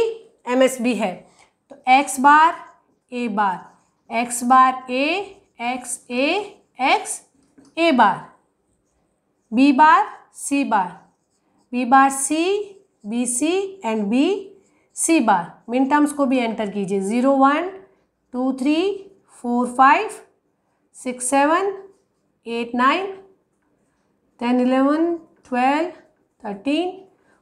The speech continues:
फ़ोर्टीन and फ़िफ़्टीन। ये आपने बना लिया चार वेरिएबल का के मैप, ये लिखते हैं आपने वेरिएबल्स। अब टीए के लिए एंट्री कीजिए। टीए के लिए अगर हम एंट्री करते हैं तो टीए कहाँ कहाँ पे वन है? फ़ोर पे वन है सीधा, मिन टर्म फ़ोर पे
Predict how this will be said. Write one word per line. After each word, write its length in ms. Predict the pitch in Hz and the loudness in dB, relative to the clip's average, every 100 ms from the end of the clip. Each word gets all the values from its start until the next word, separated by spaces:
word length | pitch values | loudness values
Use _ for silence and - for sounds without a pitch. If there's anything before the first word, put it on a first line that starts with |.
| - | -8
फ़ोर्टीन 480 | 233 226 277 359 359 - | -6 -2 -2 -2 -4 -8
and 140 | 240 233 | -8 -6
फ़िफ़्टीन। 420 | 233 - 196 190 | -6 -8 -6 0
ये 100 | 269 | 4
आपने 300 | 311 294 294 | 6 6 2
बना 200 | 269 277 | 4 4
लिया 160 | 277 277 | 4 2
चार 260 | 277 269 | 2 0
वेरिएबल 360 | 269 262 254 262 | 0 -2 -2 -2
का 100 | 247 | -4
के 240 | 240 269 | -2 -2
मैप, 320 | 311 339 359 349 | 0 2 0 0
ये 120 | 262 | -2
लिखते 300 | 262 262 269 | -2 -2 0
हैं 60 | 247 | 0
आपने 260 | 220 220 | 0 -4
वेरिएबल्स। 580 | 202 240 311 302 339 339 | -4 -2 0 4 4 4
अब 200 | - - - | -2 -6 0
टीए 240 | 294 285 | 2 4
के 180 | 285 262 | 4 2
लिए 160 | 269 | 2
एंट्री 400 | 294 277 294 302 254 | 2 2 2 0 -2
कीजिए। 400 | 247 202 196 - - - - - | -2 -2 -4 -4 -20 -20 -8 0
टीए 240 | 302 320 | 4 4
के 160 | 311 311 | 2 2
लिए 140 | 302 | 4
अगर 200 | 294 294 | 6 4
हम 120 | 285 | 4
एंट्री 260 | 277 277 302 | 0 0 0
करते 280 | 294 294 320 | 0 0 0
हैं 240 | 339 349 | 0 -2
तो 100 | 320 | -6
टीए 380 | - 294 302 294 | -6 -4 -2 0
कहाँ 320 | 294 277 294 | 2 2 2
कहाँ 200 | 302 302 | 4 4
पे 160 | 294 311 | 4 2
वन 200 | 302 311 | 2 2
है? 460 | 277 330 339 - _ _ | -2 -4 -6 -18 _ _
फ़ोर 360 | - 311 359 381 | 0 6 6 4
पे 220 | 370 349 | 2 2
वन 280 | 311 262 254 | 4 4 2
है 200 | 214 202 | -4 -6
सीधा, 480 | - 240 208 190 175 | -6 -6 -6 -6 -6
मिन 240 | 226 269 | -4 -2
टर्म 220 | 269 320 320 | 2 2 2
फ़ोर 340 | - 302 294 | 4 6 4
पे 160 | 294 | 2